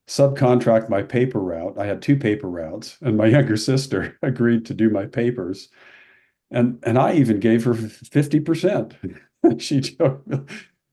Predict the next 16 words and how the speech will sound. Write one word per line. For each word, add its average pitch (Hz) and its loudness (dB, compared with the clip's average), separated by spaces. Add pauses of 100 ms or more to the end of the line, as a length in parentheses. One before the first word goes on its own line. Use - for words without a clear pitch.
(140)
like, 139 -2
like, 127 -2
not 143 6
a 135 6
hundred 165 4
percent 113 -2
for 113 -12
six, 110 -6
uh, 110 -4
d-, 107 -10
no, 117 -2
I, 98 -8
I, 90 -14
I 90 -8
split - -14
with. 78 -20